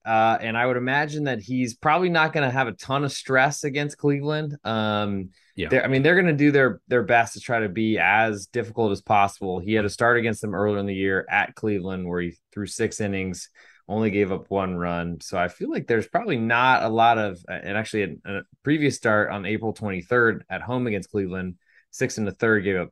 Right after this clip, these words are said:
Speaker 1: two runs. So I feel like there's not gonna be a lot of, a lot of runs coming from the Guardians in this one, which I don't think we would have expected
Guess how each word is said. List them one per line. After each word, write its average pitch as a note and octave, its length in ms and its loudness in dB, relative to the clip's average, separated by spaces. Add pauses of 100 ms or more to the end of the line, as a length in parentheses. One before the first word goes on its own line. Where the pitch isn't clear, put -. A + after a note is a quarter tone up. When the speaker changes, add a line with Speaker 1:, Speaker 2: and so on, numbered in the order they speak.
Speaker 1:
two D3 180 4
runs. F#2 480 -2
So A#2 460 4 (440)
I - 40 -20
feel A#3 120 6
like B3+ 160 2
there's G3 200 4
not D#3+ 240 2
gonna F3+ 100 -2
be D#3+ 120 -2
a D3+ 60 2
lot C#3+ 180 4
of, B2+ 200 4 (220)
a A#2+ 60 -16
lot C3+ 160 0
of B2 80 -2
runs C3 320 -2
coming A#2+ 300 -4
from A2 360 -4
the G#2+ 120 -4
Guardians A#2 420 2
in G#2 60 -4
this G#2+ 180 -4
one, G#2+ 140 -4
which F#2+ 140 -8
I G2+ 60 -2
don't G#2 160 -4
think F#2+ 140 -8
we F#2+ 80 -4
would G2 80 -2
have D#2+ 100 -10
expected F2+ 640 -4